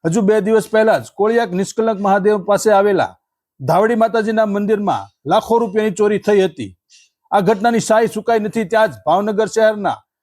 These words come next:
સિંધુનગર સ્મશાન પાસે આવેલા મેલી માતાજીના મંદિરમાં ફરી એકવાર ચોરીની ઘટના બની છે.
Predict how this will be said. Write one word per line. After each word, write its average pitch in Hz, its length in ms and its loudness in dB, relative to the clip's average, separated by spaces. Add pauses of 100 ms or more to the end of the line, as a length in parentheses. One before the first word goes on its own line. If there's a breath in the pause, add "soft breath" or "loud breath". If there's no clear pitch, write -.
(200)
સિંધુનગર 226 520 0
સ્મશાન 220 420 0
પાસે 226 280 0
આવેલા 190 680 0
મેલી 214 240 0
માતાજીના 220 520 0
મંદિરમાં 202 540 -2 (400)
ફરી 247 200 2
એકવાર 220 320 2
ચોરીની 233 300 0
ઘટના 208 320 0
બની 196 260 0
છે. 104 300 -8